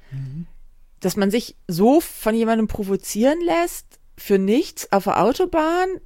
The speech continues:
Speaker 2: dass man, dann wurde einem, also mir zumindest doch ganz kurz auch so, dass ich dachte, okay, und das nächste ist jetzt hier Drive-by-Shooting oder was? Also, was? Und ist dann aber irgendwo bei Paderborn abgefahren.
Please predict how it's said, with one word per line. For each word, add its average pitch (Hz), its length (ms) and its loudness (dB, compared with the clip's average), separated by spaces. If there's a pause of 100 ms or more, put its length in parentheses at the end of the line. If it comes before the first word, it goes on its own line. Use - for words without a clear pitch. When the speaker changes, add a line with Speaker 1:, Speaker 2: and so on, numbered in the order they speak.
Speaker 2:
dass 208 180 -6
man, 214 280 -4 (600)
dann 277 360 0
wurde 247 220 4
einem, 202 220 0 (200)
also 170 200 0
mir 196 240 2
zumindest 202 320 -4
doch - 160 -10
ganz 180 320 -2
kurz 240 300 2
auch 202 100 -2
so, 190 100 -8
dass 190 80 -6
ich 190 100 -8
dachte, - 340 -8
okay, 180 300 -6
und 185 120 -4
das - 160 -8
nächste 170 320 -4
ist - 140 -10
jetzt 170 160 -8
hier 175 140 -4
Drive-by-Shooting 156 1120 -4
oder 123 340 -2
was? 123 240 -6 (320)
Also, 170 300 2 (180)
was? 135 600 0 (1200)
Und 202 200 2
ist - 260 0
dann 240 140 -2
aber 185 300 0
irgendwo 214 340 -2
bei 190 120 -2
Paderborn 165 640 -4
abgefahren. 139 760 -12